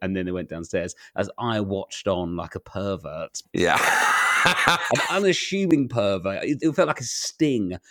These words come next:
Speaker 1: felt like a honey trap where I
Speaker 2: Yeah,
Speaker 1: just
Speaker 2: yeah.
Speaker 1: logged on to go to work, do my little podcast, have a little chat with you.
Speaker 2: Paid a bit of money to watch.
Speaker 1: <laughs> Like, just watch a woman parent in some sort of weird kink.
Speaker 2: <laughs>
Speaker 1: What's your kink?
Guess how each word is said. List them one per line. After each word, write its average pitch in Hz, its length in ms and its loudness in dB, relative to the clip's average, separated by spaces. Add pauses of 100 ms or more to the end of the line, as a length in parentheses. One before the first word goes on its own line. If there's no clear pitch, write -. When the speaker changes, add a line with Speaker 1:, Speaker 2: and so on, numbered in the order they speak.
(140)
Speaker 1:
felt 147 140 2
like 135 160 2
a 135 60 2
honey 135 380 4
trap 78 380 -4
where 110 260 4
I 123 80 6
Speaker 2:
Yeah, 110 80 6
Speaker 1:
just 101 160 4
Speaker 2:
yeah. 110 60 4
Speaker 1:
logged 165 220 4
on 107 360 2
to - 80 -8
go 117 220 2
to 147 140 2
work, 92 480 0
do 135 140 4
my 185 80 4
little 175 220 4
podcast, 87 640 -2
have 104 100 -2
a 160 40 2
little 196 120 0
chat - 220 -4
with 196 100 0
you. 104 380 2 (240)
Speaker 2:
Paid 185 260 2
a 170 60 2
bit 160 80 4
of 135 120 2
money 120 400 4
to 123 160 2
watch. - 720 2
Speaker 1:
<laughs> - 140 -18
Like, 127 320 2
just 135 200 -4
watch 139 180 0
a 139 60 2
woman 127 400 4
parent 110 520 -2
in 95 120 -4
some 104 180 -8
sort - 140 -2
of 107 60 0
weird 107 340 2
kink. 101 560 -2
Speaker 2:
<laughs> - 720 2
Speaker 1:
What's 170 200 6
your 143 200 6
kink? - 400 -4